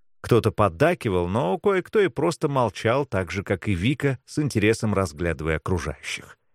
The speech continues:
Она поймала на себе спокойный, ироничный взгляд Белки и ещё одного парня со старомодной причёской на прямой пробор,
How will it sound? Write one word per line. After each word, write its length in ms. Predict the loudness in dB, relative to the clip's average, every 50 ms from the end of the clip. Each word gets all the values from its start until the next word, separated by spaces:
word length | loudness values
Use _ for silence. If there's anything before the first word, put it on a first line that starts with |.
| _ _ _ _ _ _ _ _
Она 240 | 2 4 4 4 4
поймала 480 | 4 4 4 4 4 4 4 2 2
на 120 | 0 -2 -4
себе 260 | -4 -2 0 0 0
спокойный, 600 | 0 0 -4 -4 -2 0 2 2 2 2 2 2
ироничный 500 | 2 2 2 0 0 -2 -4 -2 -2 -2
взгляд 340 | -2 -2 0 0 0 0 0
Белки 580 | 0 0 2 2 2 2 0 0 0 -2 -2 -2 _ _ _ _
и 60 | -4 -4
ещё 320 | -2 -2 -2 2 2 2
одного 340 | 2 2 2 2 2 2 2
парня 420 | 2 2 2 2 2 0 -2 -2 -2
со 160 | -2 -4 -6
старомодной 640 | -4 -2 0 0 0 2 2 0 0 0 0 -2 0
причёской 600 | 0 0 -2 0 0 0 0 0 0 -2 -2 0
на 100 | 0 0
прямой 380 | 0 0 0 0 2 2 0 0
пробор, 540 | 0 0 0 0 2 0 0 0 -2 -4